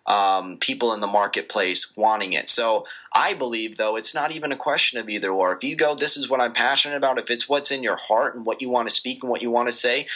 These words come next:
by all means, create that. Do what's in your heart. Do what fills you with joy. Um, and then when you wanna make it a business, that's when you go, if it's not seeing the sales you want, then you can look and go, "Okay,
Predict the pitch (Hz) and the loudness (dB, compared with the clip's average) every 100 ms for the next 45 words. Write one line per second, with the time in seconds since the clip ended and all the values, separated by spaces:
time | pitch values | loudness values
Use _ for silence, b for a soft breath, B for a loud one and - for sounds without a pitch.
0 | B - - 139 160 160 170 147 131 127 | B -2 2 2 0 0 0 0 0 -2
1 | B B - - 131 127 165 160 95 80 | B B -4 0 0 0 -2 0 0 0
2 | - 156 214 160 - 113 107 95 87 104 | -2 -2 0 0 0 -2 -4 -4 -2 0
3 | 104 - 156 196 170 - - - 117 113 | 0 0 -2 0 -2 -4 -6 0 2 2
4 | 117 107 107 101 - 110 101 90 - B | -2 -2 -4 -2 0 2 2 2 -2 B
5 | B B - 117 113 110 113 - - 170 | B B 0 4 2 0 -6 -6 0 2
6 | 185 165 160 151 143 143 131 127 123 120 | 2 0 0 0 -4 0 0 0 0 -2
7 | 120 101 113 127 143 156 160 - - 139 | -2 -2 0 0 0 0 -2 -2 0 2
8 | 131 135 131 123 123 117 113 - _ _ | 0 -2 -4 0 2 2 0 -6 _ _
9 | _ - 117 117 110 120 123 139 - 143 | _ -4 -2 0 -2 0 2 2 0 -2
10 | 135 127 - 123 117 135 131 147 147 160 | -2 2 2 4 0 0 -2 -2 0 0
11 | 175 180 - - 131 156 151 135 123 120 | 0 -4 -18 -4 -2 0 -2 -4 0 0
12 | 120 117 113 110 110 113 104 117 113 | 0 0 2 2 0 -2 0 0 0